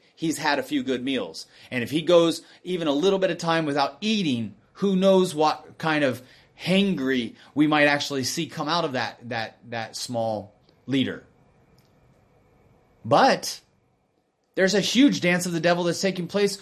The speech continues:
with Kim Jong-un meeting with Donald Trump. Because Donald Trump represents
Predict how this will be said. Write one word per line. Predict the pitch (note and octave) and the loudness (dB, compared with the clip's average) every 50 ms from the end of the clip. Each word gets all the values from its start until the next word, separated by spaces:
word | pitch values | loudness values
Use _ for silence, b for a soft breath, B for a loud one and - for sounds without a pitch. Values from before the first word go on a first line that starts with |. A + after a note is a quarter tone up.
| - - | -8 -6
with | F3 E3 - | -6 -4 -2
Kim | - G3+ F#3+ E3+ | 0 0 0 2
Jong-un | F3+ F3+ F3 F#3 G#3+ G#3+ G3+ F#3+ F#3+ - - | 2 2 2 2 0 0 0 -2 -6 -8 -8
meeting | C3+ D3 E3 F3 F3 F#3 G3 F#3+ | -4 0 0 2 2 2 2 2
with | F3+ F#3+ F#3+ F#3+ - - _ _ _ - - | 2 2 0 0 -6 -20 _ _ _ -2 2
Donald | C3+ C3 B2+ C3 C3 C3 | 2 2 2 2 -2 0
Trump. | - G#3 G3 D3+ - - - _ _ _ _ _ _ _ _ _ _ _ _ _ _ _ _ _ _ _ _ _ b b b b b b | 0 0 0 0 0 -4 -12 _ _ _ _ _ _ _ _ _ _ _ _ _ _ _ _ _ _ _ _ _ b b b b b b
Because | - E3+ E3+ F#3 F#3+ F3+ F3 - - | -4 -4 2 4 6 6 6 4 0
Donald | - C#3 C#3 E3+ F3+ G3+ G#3 G3+ G3 | -10 -4 -2 0 0 2 0 -2 -4
Trump | - - A3+ A3+ - - E3 | -4 -4 -4 -4 -4 -6 -6
represents | E3 F3 F3 F3+ E3+ - F3 F3+ E3+ | -6 -4 -4 -4 -6 -4 -4 -6 -8